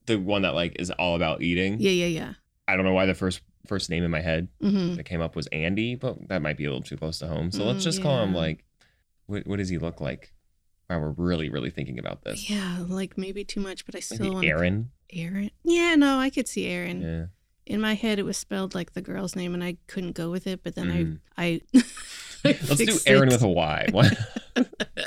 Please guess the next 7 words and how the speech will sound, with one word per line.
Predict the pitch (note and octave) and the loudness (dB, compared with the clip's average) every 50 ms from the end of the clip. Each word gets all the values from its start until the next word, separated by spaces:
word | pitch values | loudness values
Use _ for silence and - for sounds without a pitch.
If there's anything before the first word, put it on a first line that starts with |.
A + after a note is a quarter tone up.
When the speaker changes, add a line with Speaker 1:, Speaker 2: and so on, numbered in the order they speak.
| - - - - - - - - - - F4 F#4+ F#4 F#4 E4+ D#4+ D4+ C#4 A#3+ - - - | -8 -10 -12 -14 -16 -20 -20 -4 0 2 4 4 4 4 4 2 0 -4 -6 -8 -4 2
Speaker 2:
Done. | G#3 A#3 A3+ G3+ F#3 F#3 F3+ - _ _ - - | 2 4 4 2 0 -2 -4 -6 _ _ -6 -2
Speaker 1:
Aaron | E2 E2+ F2 F2+ | 0 0 0 -2
with | F2+ - | -2 -4
a | F#2 | -2
Y. | E2+ D#2+ C#2+ A#1 - - - | -2 -2 -2 -2 -6 -6 -2
All | F2+ | -2
right. | E2+ D#2+ D2 - - | -2 -2 -2 -6 -8